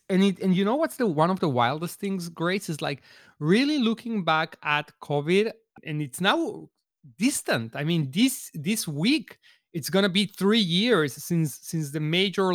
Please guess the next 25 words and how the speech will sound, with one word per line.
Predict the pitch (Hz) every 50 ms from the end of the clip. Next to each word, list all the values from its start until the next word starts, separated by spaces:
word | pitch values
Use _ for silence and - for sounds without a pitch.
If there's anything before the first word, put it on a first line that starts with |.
| 170 - -
lockdowns | - 165 151 175 208 202 - - 226 170 139 139 135 - - -
started. | - - - - 180 180 220 269 240 151 117 117 - - _ _ - - - - - - - _ _ _ -
And | 175 175 175 170 165 165 165
it's | 160 - - - -
really | 147 139 135 139 156 190 214 214 208 208 214 208 208 196 - _ _ _ _ _ _ _ _ _ _ _ 180 165
mind-blowing | 143 143 151 160 196 214 202 185 165 139 139 131
to | 120 151
think | - - 156 151
that | 147 151 143
it's | 139 131 -
been | - - 147 143 139 131
such | 120 - - - - - 175 180 - - - -
long | 170 165 165 156
time | - - 156 160 185 208 185
now, | 143 113 120
because | 117 127 120 160 -
three | - 247 262
years | 220 175 165 147 127 156
is | 139 127
a | 135
lot. | 139 156 180 233 196 - - -
It's | 139 - - -
really | 151 165 185 180 165
a | 143 139
lot. | 143 160 190 180 139 123 _